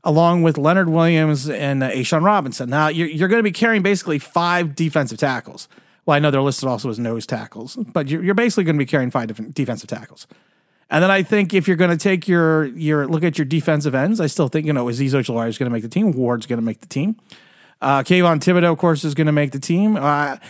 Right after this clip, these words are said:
you know, it's funny. I think O'Shane is gonna make the team just from his athletic ability alone. I, I, I'm not a hundred percent sure I'm,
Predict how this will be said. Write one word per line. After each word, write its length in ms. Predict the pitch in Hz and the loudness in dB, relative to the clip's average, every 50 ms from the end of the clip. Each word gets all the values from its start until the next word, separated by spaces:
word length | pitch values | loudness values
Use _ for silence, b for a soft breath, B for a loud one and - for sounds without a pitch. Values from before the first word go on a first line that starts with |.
| B B B | B B B
you 80 | - 208 | 2 4
know, 80 | 254 | 4
it's 120 | 254 208 - | 4 2 2
funny. 160 | - 269 226 | 0 2 2
I 40 | 214 | 4
think 220 | 214 247 180 - | 2 0 0 2
O'Shane 640 | - 214 240 208 - - - 214 214 226 247 254 240 | 2 2 2 2 0 0 2 2 2 4 2 2 2
is 120 | 226 185 | 2 2
gonna 200 | 180 190 190 175 | 4 2 4 4
make 320 | 165 170 170 160 151 - - | 4 4 4 2 0 0 -4
the 80 | 160 | -4
team 420 | 143 - - 156 151 156 165 175 175 - _ _ _ _ _ _ _ _ _ _ _ _ _ _ _ _ _ - - | -4 0 0 2 2 2 2 0 -2 -4 _ _ _ _ _ _ _ _ _ _ _ _ _ _ _ _ _ -8 -4
just 200 | 139 143 170 - | 0 2 2 2
from 120 | - 180 165 | 2 2 2
his 120 | 165 131 | 2 2
athletic 460 | 151 151 147 143 - 160 160 147 139 | 2 0 0 0 0 0 0 2 0
ability 380 | 151 139 147 139 135 135 123 127 | -2 0 0 0 0 0 0 0
alone. 400 | 127 123 127 135 151 151 151 147 | -2 0 0 2 2 2 2 2
I, 80 | 131 135 | 0 -2
I, 360 | - - 139 139 123 - 143 | -2 -4 -4 -4 -2 0 0
I'm 100 | 151 151 | 2 2
not 160 | 151 151 135 | 2 0 0
a 60 | 131 | 0
hundred 160 | 117 156 170 143 | 0 -2 -2 -2
percent 220 | - - 143 131 | -2 -4 -4 -4
sure 240 | - - 151 139 127 | -2 -2 -2 -2 -2
I'm, 280 | - 135 135 117 110 | -2 -4 -6 -6 -6